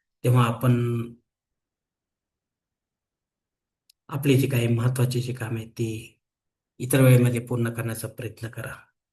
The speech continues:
जेणेकरून त्यात आपल्याला यश प्राप्त होईल मित्रांनो. धन्यवाद मित्रांनो. आजचा हा व्हिडिओ संपवण्यापूर्वी आणखी एक महत्त्वाची माहिती. प्रमुख गोचर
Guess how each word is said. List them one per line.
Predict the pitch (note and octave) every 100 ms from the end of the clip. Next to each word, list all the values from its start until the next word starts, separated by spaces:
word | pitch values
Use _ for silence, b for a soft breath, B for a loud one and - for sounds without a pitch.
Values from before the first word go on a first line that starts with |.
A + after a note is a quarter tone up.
| _ _ _ _ _ _ _ _ _ -
जेणेकरून | B2+ B2 A#2+ A#2+
त्यात | A2+ G#2+
आपल्याला | A2 - A2 A2 - -
यश | C3 C3 B2 - - - -
प्राप्त | A#2+ - -
होईल | - B2 A2+ A#2+
मित्रांनो. | - - - - - _ _ _ _ _ _ _ _ _ _ _ _ _ b b -
धन्यवाद | C3 C3 B2+ B2+
मित्रांनो. | B2 A#2 A2+
आजचा | A2 - A2
हा | A2 G#2+ G#2 - - _ _ _ _ _ _ _ _ _ _ _ _ _ _ _ _ _ _ _ -
व्हिडिओ | C3 C3 C3
संपवण्यापूर्वी | - A#2 - A2+ A2+ - - C3
आणखी | - B2+ B2 B2+
एक | B2+
महत्त्वाची | A#2+ A#2+ B2 B2+ B2
माहिती. | A2 G#2+ C3+ - - _ _ _ _ _ _
प्रमुख | B2+ C3+ C#3+
गोचर | C#3+ B2 - B2 A#2 A#2